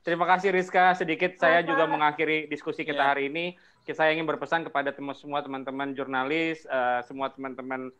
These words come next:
Speaker 1: masyarakat sosial media, netizen gitu ya, seluruh, seluruh, eh, yang mendengar kabar dari, eh,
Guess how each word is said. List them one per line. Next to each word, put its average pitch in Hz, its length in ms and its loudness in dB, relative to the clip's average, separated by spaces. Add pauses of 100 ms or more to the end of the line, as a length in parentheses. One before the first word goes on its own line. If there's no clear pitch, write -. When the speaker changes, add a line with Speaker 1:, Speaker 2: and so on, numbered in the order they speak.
(200)
Speaker 1:
masyarakat 127 500 -2
sosial 135 300 0
media, 135 480 0
netizen 139 640 0
gitu 143 180 -4
ya, 151 140 0
seluruh, 131 400 -6
seluruh, 127 400 -10
eh, 120 260 -4
yang 123 160 -6
mendengar 120 400 -8
kabar 120 320 -4
dari, 117 460 -8
eh, 110 360 -6